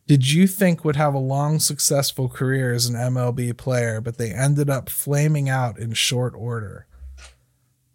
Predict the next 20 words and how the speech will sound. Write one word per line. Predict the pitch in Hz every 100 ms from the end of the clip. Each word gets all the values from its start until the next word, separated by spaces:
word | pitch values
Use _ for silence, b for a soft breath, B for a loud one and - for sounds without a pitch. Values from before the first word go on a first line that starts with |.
| _
Now, | 120
he | 117 190
initially | 196 175 - 165 143
thought | 127 147 131
of | 120
Pedro | - 139 135 123 123
Alvarez | 120 123 120 117 113 110
and | 113
then | 117
felt | 117 131 120 101
he | 123
was | 113 113
around | 117 117 117
too | 120 113
long | 117 113
and | 113
landed | 117 120 117 117
on | 107 113 117
Warren | 127 131 120
Morris, | 104 107 107 92 - - -